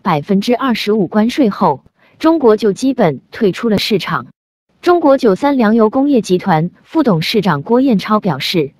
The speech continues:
中国将在下一个作物收获季，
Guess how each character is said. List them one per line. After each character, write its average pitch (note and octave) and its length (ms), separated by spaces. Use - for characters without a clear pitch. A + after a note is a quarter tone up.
中 D#4+ 180
国 A#3 160
将 C#4 220
在 A#3+ 160
下 C4+ 240
一 F3+ 100
个 E3 300
作 G3+ 180
物 E3+ 140
收 G3+ 220
获 F3+ 160
季， D3+ 340